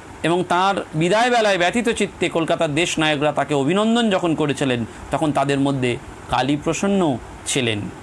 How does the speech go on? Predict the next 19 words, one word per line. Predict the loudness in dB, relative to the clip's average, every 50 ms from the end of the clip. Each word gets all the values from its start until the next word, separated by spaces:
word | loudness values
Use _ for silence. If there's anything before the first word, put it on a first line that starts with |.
| -16 -16 -16 -6 -2
এবং | 0 0 2 2
বিচিত্র | 2 2 2 0 -2 -2 0 0 0 2
কর্মা | 2 2 2 2 2 2
এই | 2
কালীপ্রসন্নর | 2 2 2 2 2 0 0 0 0 0 2 2 2
বিভিন্ন | 2 2 2 2 2 2 2 2
বিষয়ে | 2 2 0 0 2 2 2 2 2 2 0 0
উৎসাহ | 0 -2 -2 -2 0 0 2 2 2
ছিল, | 0 0 0 0 2 0 0 -2 -6 -14 -18 -18 -18 -18 -18 -18 -18 -18 -18 -18 -18 -18 -18 -18 -18 -14 -4
এবং | -2 0 0 0 0
সেই | 0 0 0 0 0 0 -2
উৎসাহ | -4 -2 0 0 2 2
অবশ্যই | 2 2 2 0 -2 0 -2 -2 0
চরিতার্থ | 0 0 0 0 0 0 -2 0 0
হয়েছিল | 0 0 0 0 0 -2 0
তার | 2 2 2
অর্থ | 2 2 0 -2 -4 -4
কৌলিনের | -2 0 0 2 2 2 2 2 0 0 -2
জন্য। | -2 -2 0 0 0 -2